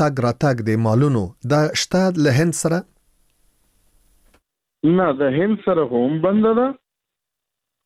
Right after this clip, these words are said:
Speaker 2: هند سره خو مخکې نه بنده شوې وه. هند ته یوازینی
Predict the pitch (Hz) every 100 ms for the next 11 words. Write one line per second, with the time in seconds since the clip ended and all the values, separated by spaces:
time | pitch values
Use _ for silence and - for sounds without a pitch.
0 | - 139 180 190 185 185 165 143 165 -
1 | 131 110 104 104 98 98 104 98 95 98
2 | - - - - - - 165 220 214 190
3 | 175 151 143 143 165